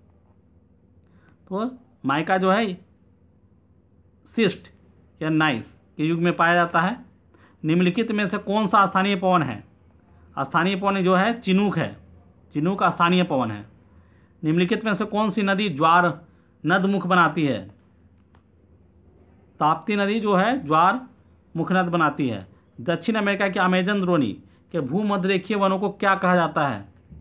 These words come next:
इसे सेलवा कहा जाता है।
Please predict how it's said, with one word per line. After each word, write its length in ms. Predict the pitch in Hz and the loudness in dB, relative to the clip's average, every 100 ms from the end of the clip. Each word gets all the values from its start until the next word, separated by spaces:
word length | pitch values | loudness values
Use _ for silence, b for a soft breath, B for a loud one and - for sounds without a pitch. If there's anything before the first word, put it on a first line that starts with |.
| - - - _ - _ b b b b b 160 | -20 -20 -20 _ -20 _ b b b b b -8
इसे 140 | 190 | -6
सेलवा 380 | 185 185 190 180 | -2 2 4 4
कहा 160 | 170 156 | 4 2
जाता 300 | 127 120 110 | 0 -2 -8
है। 180 | 104 | -8